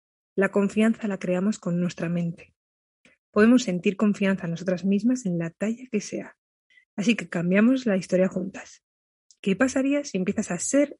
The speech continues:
esa persona con confianza ahora mismo? Imagina que ya eres esa persona que tiene ese cuerpo que deseas. ¿Qué piensa esa persona? ¿Cómo se viste?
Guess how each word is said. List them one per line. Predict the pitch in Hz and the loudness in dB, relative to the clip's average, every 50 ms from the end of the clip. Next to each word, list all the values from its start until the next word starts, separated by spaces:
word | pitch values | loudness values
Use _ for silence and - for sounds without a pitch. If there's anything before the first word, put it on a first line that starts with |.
| _ - | _ -8
esa | 202 190 - 196 190 | -6 -4 -4 -2 0
persona | 190 185 - - 233 226 214 214 233 320 - _ _ _ _ _ _ _ _ | 0 -2 0 0 2 2 2 2 0 -2 -6 _ _ _ _ _ _ _ _
con | - 185 175 | 0 0 0
confianza | 170 185 175 - - 180 170 175 170 - - - - | 0 0 -2 -2 -4 -4 -4 -4 -4 -4 -6 -4 -2
ahora | 196 180 175 175 185 | -2 0 0 0 0
mismo? | 269 381 - - 220 - - _ _ _ _ - - - _ _ _ - | -2 -2 -4 -8 -12 -14 -16 _ _ _ _ -20 -20 -20 _ _ _ -2
Imagina | 208 202 202 190 - 240 254 269 | 0 2 2 4 4 4 2 2
que | - - 190 180 | 2 -2 -4 -2
ya | 175 190 190 | 0 0 2
eres | 190 190 185 180 | 2 0 -2 -2
esa | 170 - 175 | -6 -6 -4
persona | 170 180 170 - - 190 202 233 | -2 -2 -4 -2 -2 -2 -2 -2
que | - 190 165 | -2 -4 -4
tiene | - 185 190 | -2 0 0
ese | 208 - 185 | 0 -2 -2
cuerpo | 175 - 185 165 - 185 160 | -2 -2 -2 -2 -2 -4 -4
que | - 170 160 | -4 -4 -6
deseas. | 151 - - 302 277 - - - _ _ _ _ _ _ | -6 -8 -12 -14 -16 -18 -20 -20 _ _ _ _ _ _
¿Qué | - 226 | -4 -4
piensa | - - - 180 190 196 190 - 190 | -4 -2 -2 0 0 0 0 0 -4
esa | 180 - 175 | -6 -6 -6
persona? | 165 180 170 - - 170 180 180 - _ _ _ _ _ _ | -8 -8 -8 -6 -6 -8 -8 -10 -14 _ _ _ _ _ _
¿Cómo | - 196 196 226 254 | -4 0 0 0 0
se | 247 - 185 | 0 -2 -4
viste? | 170 180 175 - - - - - - | -4 -4 -6 -8 -10 -18 -20 -20 -20